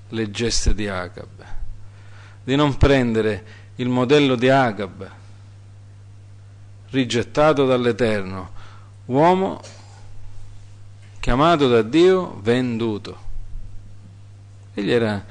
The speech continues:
stato messo dal Signore, ma poi il Signore attraverso il servo gli dice: "Tu ti sei venduto." Lode Gesù Cristo.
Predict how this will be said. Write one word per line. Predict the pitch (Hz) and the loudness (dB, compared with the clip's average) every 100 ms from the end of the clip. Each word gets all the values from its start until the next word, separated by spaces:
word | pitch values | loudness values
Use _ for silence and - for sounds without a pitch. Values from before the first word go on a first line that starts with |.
| - - | -20 -16
stato | - 139 120 123 | -4 0 0 2
messo | 143 131 - 104 | 2 0 -2 -4
dal | 95 98 | -4 -4
Signore, | - 98 90 82 - - - - - - - - - - - - | -6 -10 -12 -14 -16 -18 -18 -20 -20 -20 -20 -20 -20 -20 -20 -16
ma | 101 | -12
poi | 120 135 | -8 -8
il | 170 - - - - - - - - - - - - - - - - | -8 -16 -20 -20 -20 -20 -20 -20 -20 -20 -20 -20 -20 -20 -20 -18 -12
Signore | 117 123 117 98 - - - - - | -8 -6 -8 -10 -20 -20 -20 -20 -16
attraverso | 110 110 110 113 127 - 107 | -14 -8 -2 2 0 -2 -6
il | |
servo | 95 - 139 139 117 | -6 -2 -2 0 -4
gli | 101 | -4
dice: | 110 131 120 117 - - - | -4 -4 -6 -8 -6 -8 -6
"Tu | - 147 170 - | -4 -4 -6 -10
ti | 101 | -10
sei | 104 123 131 139 131 | -6 -2 -2 -2 -6
venduto." | 107 117 113 95 90 - - - - - - - - - - - - - - - - - | -6 -4 -4 -6 -8 -14 -12 -8 -8 -10 -18 -20 -20 -20 -20 -20 -20 -20 -20 -20 -20 -18
Lode | - 110 107 107 | -6 -4 -2 -4
Gesù | 101 104 101 | -4 -8 -6
Cristo. | 98 95 95 - | -8 -10 -12 -10